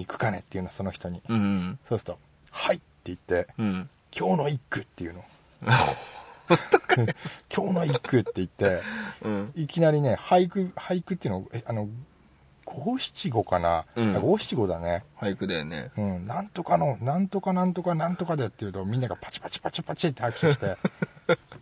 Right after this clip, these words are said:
Speaker 1: それがすごい楽しい。
Speaker 2: 名物じゃん、それ。
Speaker 1: 名物なのよ。
Speaker 2: うん。
Speaker 1: でもね、その人ね、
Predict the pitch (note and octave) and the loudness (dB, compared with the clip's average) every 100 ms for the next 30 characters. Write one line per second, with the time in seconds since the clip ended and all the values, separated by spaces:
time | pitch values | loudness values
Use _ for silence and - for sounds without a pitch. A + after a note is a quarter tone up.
0 | - - - _ - - F#3 F#3 - F3+ | -16 -18 -20 _ -6 2 6 6 4 2
1 | F3+ D3 B2 A#2+ A#2+ B2+ G2 E2+ A2 D3+ | 2 2 0 0 -2 -2 -2 0 4 6
2 | G3 F3+ C3 A2+ G#2 G2+ G2 G#2+ D3+ F3+ | 6 4 2 0 2 2 2 2 4 6
3 | F3 A2+ A#2 F#2+ F2+ F2 A2 G2+ F#2+ F#2 | 4 2 2 0 -2 -4 0 2 2 -2
4 | C3+ D3+ D#3+ A#2+ G2 F2 - F#3 - G2+ | -6 -2 0 2 0 -2 0 0 0 -4
5 | F2+ | -4